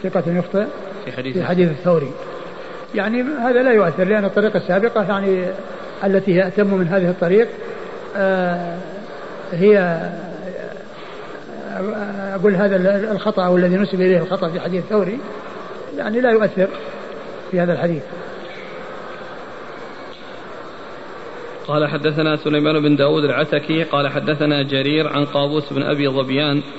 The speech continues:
Speaker 2: عن أبيه عن ابن عباس رضي الله عنهما أنه قال: قال رسول الله صلى الله عليه وآله وسلم: "لا تكون قبلتان في بلد واحد".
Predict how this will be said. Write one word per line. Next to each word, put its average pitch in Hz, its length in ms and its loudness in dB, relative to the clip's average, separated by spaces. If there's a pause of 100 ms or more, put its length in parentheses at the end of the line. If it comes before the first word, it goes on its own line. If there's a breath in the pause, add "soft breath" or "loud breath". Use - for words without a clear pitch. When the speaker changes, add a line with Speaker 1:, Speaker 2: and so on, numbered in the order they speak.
(520 loud breath)
Speaker 2:
عن 147 160 4
أبيه 143 420 4
عن 139 140 2
ابن 147 180 0
عباس 143 440 0
رضي 147 300 2
الله 143 360 2
عنهما 151 540 2
أنه 139 360 2
قال: 143 380 0
قال 139 320 2
رسول 156 300 -2
الله 151 420 2
صلى 143 160 0
الله 147 380 2
عليه 139 320 2
وآله 147 360 2
وسلم: 131 500 0 (480 loud breath)
"لا 151 220 4
تكون 160 460 2
قبلتان 151 680 2
في 143 200 0
بلد 160 380 4
واحد". 143 380 2